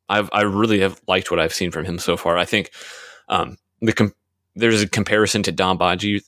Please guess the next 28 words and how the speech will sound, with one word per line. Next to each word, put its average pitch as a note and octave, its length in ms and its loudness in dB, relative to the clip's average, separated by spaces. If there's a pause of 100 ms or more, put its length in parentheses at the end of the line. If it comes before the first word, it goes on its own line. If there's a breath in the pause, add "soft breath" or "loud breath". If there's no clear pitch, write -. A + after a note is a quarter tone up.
there G2 200 2
for F2 160 0
sure. F#2+ 480 2
Um, B1+ 260 -6
I F#2+ 60 0
think G2 180 -2
he's F#2 140 -2
a F2+ 80 0
similar F#2+ 340 2
type F#2+ 220 0
of F#2 100 2
player F#2+ 340 2
who G2 340 2 (320)
he's, G#2 280 0
he's G#2+ 160 2
a G2+ 60 2
big G2+ 200 0
guy. G2 200 2
He G#2 140 0
can G2+ 120 -2
hold F#2+ 200 0
the F#2+ 60 -2
ball F2+ 200 2
up - 120 -6
well, G2 200 2
but F#2 140 -2
he's G2 180 -2
also, F#2+ 400 0